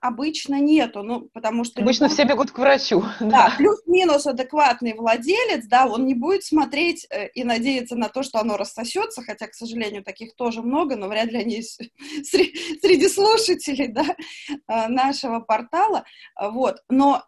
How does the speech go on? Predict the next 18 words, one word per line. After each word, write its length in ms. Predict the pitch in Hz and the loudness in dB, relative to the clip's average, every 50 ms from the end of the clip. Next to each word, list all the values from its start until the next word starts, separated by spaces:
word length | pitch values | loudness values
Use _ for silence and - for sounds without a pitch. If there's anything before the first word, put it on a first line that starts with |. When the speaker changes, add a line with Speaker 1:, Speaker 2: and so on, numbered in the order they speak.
| - | -14
Speaker 1:
что 300 | - - - - 302 320 | -16 -16 -10 -6 -6 -4
касается 600 | 311 311 277 277 - - 285 269 262 247 240 226 233 | -2 -2 -2 -2 -2 -2 0 0 0 -2 -4 -8 -10
хронической 840 | - - 240 240 247 277 320 381 392 - 277 247 - - - 240 | -8 -4 -2 -2 0 0 0 0 -2 -4 -6 -8 -10 -10 -10 -10
боли, 400 | 220 196 196 220 214 196 165 - - | -8 -8 -6 -6 -4 -4 -6 -6 -8
вот 280 | 220 208 233 247 233 226 | -10 -6 -6 -6 -4 -6
здесь 580 | 226 233 208 202 226 285 302 285 262 262 - | -8 -10 -8 -6 -4 -4 -2 -2 -4 -8 -10
колоссальный 1000 | _ - 214 208 202 208 226 - - 247 240 247 240 240 262 277 277 285 277 277 _ | _ -10 -6 -4 -4 -6 -6 -8 -8 -6 -4 -2 -2 -2 -2 -2 -2 -2 -4 -6 _
пласт 520 | - 240 233 220 214 208 208 233 233 - _ _ | -8 -4 -2 -2 0 -2 -2 -4 -8 -14 _ _
проблем. 680 | - 202 185 190 185 196 208 214 202 175 139 - - _ _ _ _ _ _ _ _ _ _ _ _ _ _ | -10 -8 -8 -8 -10 -12 -10 -8 -8 -8 -8 -10 -14 _ _ _ _ _ _ _ _ _ _ _ _ _ _
Потому 380 | - 202 220 214 226 254 254 254 | -10 -4 -2 -2 -2 -2 -4 -8
что 160 | 254 - 240 | -10 -10 -8
если 440 | 240 233 269 269 269 262 247 233 - _ - | -8 -6 -4 -6 -6 -6 -8 -10 -10 _ -6
острую 500 | 262 277 262 262 262 - 226 214 208 202 | -2 0 0 -2 -2 -6 -10 -10 -10 -10
боль 380 | 202 196 220 233 220 196 - - _ | -10 -6 -4 -4 -4 -4 -6 -8 _
определить 720 | - 202 - - 240 240 202 196 240 247 262 254 - - - | -10 -10 -8 -8 -10 -10 -8 -8 -8 -8 -8 -8 -10 -12 -16
в 80 | - | -20
целом 400 | - - 269 254 240 220 196 202 214 | -12 -6 -4 -4 -4 -4 -6 -8 -8
несложно, 580 | 208 208 - - 233 233 233 220 208 196 196 | -12 -14 -14 -12 -10 -8 -8 -8 -8 -8 -10